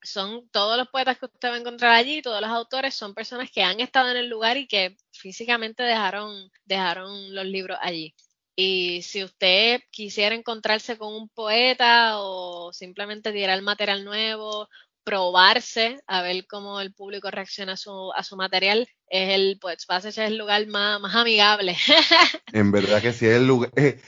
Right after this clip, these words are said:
Speaker 2: yo creo que esa es la mejor forma de describir el open mic de, del Poets Passage.
Speaker 1: Sí.
Speaker 2: Es el open mic más amigable de todo Puerto Rico.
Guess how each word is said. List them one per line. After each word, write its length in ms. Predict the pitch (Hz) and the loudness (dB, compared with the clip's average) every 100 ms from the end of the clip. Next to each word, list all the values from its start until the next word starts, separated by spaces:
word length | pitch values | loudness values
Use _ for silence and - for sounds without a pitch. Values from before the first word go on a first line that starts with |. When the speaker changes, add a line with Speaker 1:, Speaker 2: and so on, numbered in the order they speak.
| - - | -20 0
Speaker 2:
yo 160 | 147 165 | 4 6
creo 160 | 220 | 6
que 60 | 190 | 4
esa 180 | 180 202 | 2 2
es 60 | |
la 160 | 196 170 | 4 2
mejor 440 | 143 127 120 151 | 2 0 0 -4
forma 380 | 156 180 175 170 | -2 -4 0 2
de 80 | 165 | 2
describir 420 | 160 165 160 160 | 0 0 2 2
el 100 | 123 | 2
open 260 | 98 104 113 | 2 2 2
mic 180 | 117 120 | 2 2
de, 380 | 110 98 87 | 4 6 4
del 260 | 78 78 78 | 2 -4 -6
Poets 300 | - 85 85 | -2 -2 -2
Passage. 440 | - 78 71 71 | -4 -4 -6 -12
Speaker 1:
Sí. 420 | - - 233 226 214 | -8 -2 0 0 2
Speaker 2:
Es 120 | 208 | 4
el 240 | 131 143 | 6 8
open 260 | 160 160 160 | 6 4 4
mic 360 | 160 160 - _ _ | 4 2 -4 _ _
más 420 | - 113 120 135 151 | -4 2 6 6 4
amigable 580 | 147 147 151 151 147 131 | 2 2 4 4 4 2
de 160 | 107 | 2
todo 260 | 92 90 92 | 2 2 2
Puerto 300 | 101 95 107 | 0 -2 -4
Rico. 500 | 95 80 - 67 | -2 -4 -4 -8